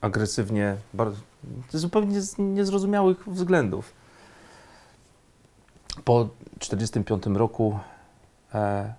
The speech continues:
Wielka Brytania miała siedemdziesiąt procent terenów na świecie. Na skutek umowy między Związkiem Radzieckim a Stanami Zjednoczonymi, tajne archiwa może nigdy nie będą odtajnione, Wielka Brytania, mm, postradała te terytoria.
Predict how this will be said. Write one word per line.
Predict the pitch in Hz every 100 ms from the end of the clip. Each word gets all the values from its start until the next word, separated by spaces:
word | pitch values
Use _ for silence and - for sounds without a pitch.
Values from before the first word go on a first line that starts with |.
| - _ _ _ -
Wielka | 110 110
Brytania | 104 101 107
miała | 104 104
siedemdziesiąt | 98 - 110 113 113
procent | - 113 113 101 -
terenów | 104 107 104 95 92
na | 90
świecie. | - 98 - - - _ - _ - _ _ _ _ _ _ _ _ _ _ _ -
Na | 240
skutek | 185 - 151 107 92 - - _ -
umowy | 113 113 107
między | 98 98 98
Związkiem | 104 107 - 98
Radzieckim | 98 98 98 - 104 95 113 -
a | - 101 95
Stanami | - 104 113 107
Zjednoczonymi, | 107 104 98 104 104 101
tajne | - 139 135 117
archiwa | 113 131 117 107 117 123 -
może | 110 113
nigdy | 113 113
nie | 113
będą | 110 113 107
odtajnione, | 98 110 110 110 104 - - - - - - - - _ -
Wielka | 123 127
Brytania, | 113 123 120 117 113 120 - - -
mm, | 113 113 110
postradała | 120 113 117 113 104 90
te | -
terytoria. | - 98 - 101 98